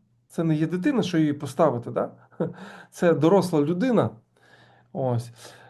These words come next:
Якщо ми почитаємо з вами дух пророцтва, ну і от достатньо, кажуть,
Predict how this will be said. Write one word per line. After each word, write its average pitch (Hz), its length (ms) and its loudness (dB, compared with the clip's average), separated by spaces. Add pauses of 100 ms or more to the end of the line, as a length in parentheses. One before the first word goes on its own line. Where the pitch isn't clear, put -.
Якщо 269 280 -2
ми 220 80 2
почитаємо 208 480 2
з 165 80 -2
вами 190 480 4 (1400)
дух 208 260 2
пророцтва, 269 640 2
ну 208 140 4
і 190 80 0
от 175 180 -2 (280)
достатньо, 170 520 0
кажуть, 143 380 -6